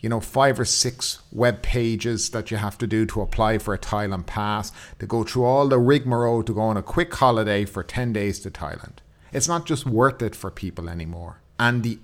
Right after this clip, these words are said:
entry numbers into Thailand, and I can guarantee you, the people and the number of people applying for the test and go from February one will be minimal. And if it does sound like there's a lot of people applying, you can be sure that the numbers are fixed then.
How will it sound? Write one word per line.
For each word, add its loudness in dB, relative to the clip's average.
entry -2
numbers 0
into -2
Thailand, -2
and -4
I 0
can -6
guarantee 0
you, -4
the 0
people 0
and -2
the 0
number 0
of 0
people -2
applying -2
for -10
the -4
test -6
and -4
go -4
from -8
February 0
one -4
will 0
be 0
minimal. -2
And 4
if 0
it -4
does 2
sound 0
like 0
there's 0
a 0
lot 2
of -4
people -4
applying, -2
you -2
can -6
be -6
sure 2
that -6
the -4
numbers -4
are -10
fixed -10
then. -12